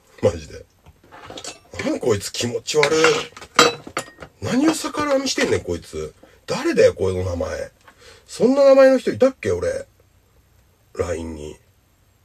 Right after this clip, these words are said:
えーと、それっぽい名前の人。うーん。いないっすね。いないっすね。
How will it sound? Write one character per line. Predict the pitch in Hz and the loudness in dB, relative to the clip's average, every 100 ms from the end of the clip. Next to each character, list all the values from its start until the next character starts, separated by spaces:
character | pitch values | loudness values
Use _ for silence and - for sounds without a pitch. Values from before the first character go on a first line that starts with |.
| _ _ _ _ | _ _ _ _
え | 101 98 98 98 95 92 | -8 -6 -6 -6 -6 -8
ー | - | -8
と、 | 107 | -8
そ | - 117 | -4 -6
れ | |
っ | 120 | -6
ぽ | - 120 | -6 -4
い | |
名 | 95 | -4
前 | 85 82 | -4 -6
の | 82 | -8
人。 | - - - _ _ _ _ _ _ _ _ | -12 -12 -14 _ _ _ _ _ _ _ _
う | 90 | -18
ー | |
ん。 | 87 85 80 80 78 78 80 80 _ _ _ _ _ _ _ _ _ _ - | -16 -16 -18 -20 -20 -20 -20 -20 _ _ _ _ _ _ _ _ _ _ -16
い | 113 | -4
な | 113 | -4
い | |
っ | |
す | 98 - | -4 -12
ね。 | 53 - - _ _ _ _ _ _ _ _ _ _ | -16 -18 -20 _ _ _ _ _ _ _ _ _ _
い | - | -6
な | 110 | -4
い | 104 | -4
っ | |
す | - | -6
ね。 | 85 | -16